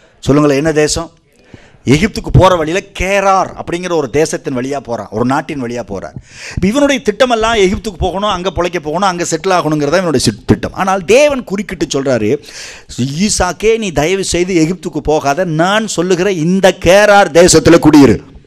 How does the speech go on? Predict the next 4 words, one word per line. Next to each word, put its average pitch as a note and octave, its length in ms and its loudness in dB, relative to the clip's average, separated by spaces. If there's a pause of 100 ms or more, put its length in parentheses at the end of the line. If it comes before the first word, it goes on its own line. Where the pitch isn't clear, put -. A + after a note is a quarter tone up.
(880)
ஆமென். D#3+ 320 -2 (720)
"நீ C#3 160 6
எகிப்துக்கு G3 380 4
போகாத, G3+ 600 6